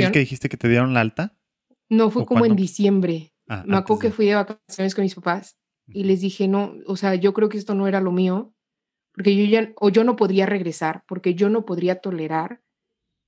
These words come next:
Speaker 1: el, el no tener la libertad de expresar mi cariño a las personas que quiero. O sea, el
Speaker 2: Ujú.
Speaker 1: expresar mi cariño, entiéndase,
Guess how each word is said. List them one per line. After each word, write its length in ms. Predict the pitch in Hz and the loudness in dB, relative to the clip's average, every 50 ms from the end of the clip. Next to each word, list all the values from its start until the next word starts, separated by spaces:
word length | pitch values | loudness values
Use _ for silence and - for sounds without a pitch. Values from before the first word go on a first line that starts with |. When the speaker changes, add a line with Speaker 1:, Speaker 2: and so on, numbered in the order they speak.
| _ _ _ _ _ | _ _ _ _ _
Speaker 1:
el, 500 | - 190 185 175 175 170 165 160 156 - _ _ _ _ _ _ _ _ _ _ _ _ _ _ _ - - | -2 -2 2 2 2 2 2 -2 -6 -12 _ _ _ _ _ _ _ _ _ _ _ _ _ _ _ -18 -12
el 280 | - 175 185 180 185 190 | -6 -2 0 2 4 4
no 160 | 196 202 196 190 | 2 2 0 -2
tener 440 | - _ - 214 208 202 202 196 | -4 _ 0 2 4 4 2 2
la 120 | 196 196 190 | 2 0 2
libertad 600 | 190 185 180 170 165 160 156 _ - 175 175 175 | 2 2 2 0 0 -4 -6 _ -2 0 0 0
de 140 | 175 180 180 - - | 0 -2 -4 -4 -6
expresar 600 | - - - - - _ - 165 151 - 175 170 175 | -8 -10 -12 -16 -12 _ -6 -6 -4 -2 -2 -2 0
mi 100 | 180 175 | -2 -4
cariño 680 | - 165 156 165 170 170 165 165 170 185 208 214 214 _ | -4 -4 -4 -4 -4 -6 -6 -6 -6 -6 -6 -6 -10 _
a 380 | - 170 160 156 151 147 143 - | -12 -10 -10 -10 -10 -14 -14 -14
las 180 | 156 165 156 - | -14 -16 -14 -14
personas 400 | - 151 151 165 156 160 156 - | -16 -14 -10 -8 -8 -10 -10 -10
que 80 | 156 | -16
quiero. 360 | 143 - 165 151 135 135 - _ | -10 -8 -8 -8 -8 -10 -16 _
O 420 | _ _ _ _ _ _ _ _ - | _ _ _ _ _ _ _ _ -2
sea, 120 | 190 185 | -2 -2
el 240 | 180 - 190 185 180 - | 0 0 2 2 2 2
Speaker 2:
Ujú. 80 | - 196 | 0 -2
Speaker 1:
expresar 400 | 185 - - - 180 - - - | -4 -4 -6 -8 -2 -2 0 0
mi 100 | 226 220 | 0 0
cariño, 720 | 220 190 185 190 190 196 202 220 240 240 240 - - _ _ _ _ | 0 0 0 0 2 2 0 0 -2 -4 -10 -18 -20 _ _ _ _
entiéndase, 840 | 175 170 170 175 180 180 180 190 185 185 202 202 214 220 220 _ _ | -6 -6 -4 -2 -2 -2 0 -2 -2 -2 -2 -2 -2 -2 -6 _ _